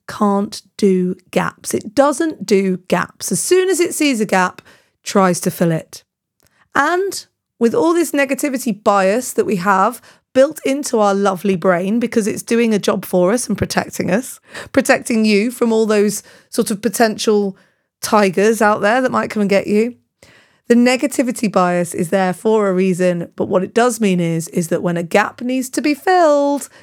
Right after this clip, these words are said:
it can be filled with some negativity. So let me give you an example of this. A friend of mine is organising a meeting and there is someone who is not turning up to the meeting regularly.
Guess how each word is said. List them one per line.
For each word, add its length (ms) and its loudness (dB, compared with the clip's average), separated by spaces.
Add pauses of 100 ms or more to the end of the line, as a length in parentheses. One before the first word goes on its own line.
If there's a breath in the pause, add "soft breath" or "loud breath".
(320 soft breath)
it 280 -2
can 340 0
be 200 0
filled 640 0
with 260 0
some 220 -4
negativity. 760 -8 (340)
So 320 0 (100)
let 160 0
me 80 -2
give 180 0
you 120 2
an 100 0
example 440 -2
of 100 -4
this. 320 -10 (840 loud breath)
A 80 2
friend 240 2
of 60 -2
mine 340 0
is 240 -4
organising 560 0
a 40 -2
meeting 460 -2
and 140 -4
there 80 0
is 100 -4
someone 280 -2
who 100 -2
is 140 -6
not 160 -6
turning 280 -4
up 80 -10
to 80 -20
the 80 -6
meeting 420 -6
regularly. 580 -12